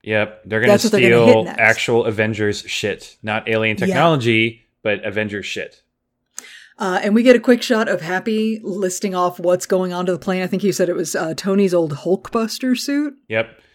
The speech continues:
Speaker 1: Uh,
Speaker 2: Uh,
Speaker 1: a prototype of Cap shield. What? And
Speaker 2: Well, uh, for a new shield for Cap, which is weird, because why would Tony be making him a new
Speaker 1: 'Cause
Speaker 2: shield?
Speaker 1: Tony's guilty. He's a prick, and what he does is that he builds shit for people. That's what he always does.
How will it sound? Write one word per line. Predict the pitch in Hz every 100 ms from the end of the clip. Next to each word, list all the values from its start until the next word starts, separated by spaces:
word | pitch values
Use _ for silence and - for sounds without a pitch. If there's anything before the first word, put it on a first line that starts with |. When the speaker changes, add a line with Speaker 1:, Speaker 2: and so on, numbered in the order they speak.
| _ _ _ _ _
Speaker 1:
Uh, | 185
Speaker 2:
Uh, | 180 175 170 170 - - _ _ _
Speaker 1:
a | 110
prototype | 110 139 135 143 135
of | 104
Cap | - 131 131
shield. | - 147 139 123 123 123 - _
What? | - 135 - - _ _ -
And | 120 120 110 -
Speaker 2:
Well, | 226 -
uh, | 226 220
for | 240 214
a | 190
new | 185 269
shield | 254 214 170 151
for | 180
Cap, | - 175 -
which | 180
is | 185 170
weird, | 170 170 170
because | 156 165
why | 160 160
would | 165
Tony | 170 165
be | 160
making | 160 165 175
him | 165
a | 160
new | 160
Speaker 1:
'Cause | 143
Speaker 2:
shield? | 185
Speaker 1:
Tony's | 165 160 139
guilty. | 131 120 117 123 117
He's | 107
a |
prick, | 101 - 104 107
and | 110 101
what | 98
he | 104
does | 95 98 92
is | 101
that | 101
he | 98
builds | 95 95 95
shit | 107 95
for | 104
people. | 113 104 110
That's | 110 -
what | 123
he | 101
always | 95
does. | - 92 104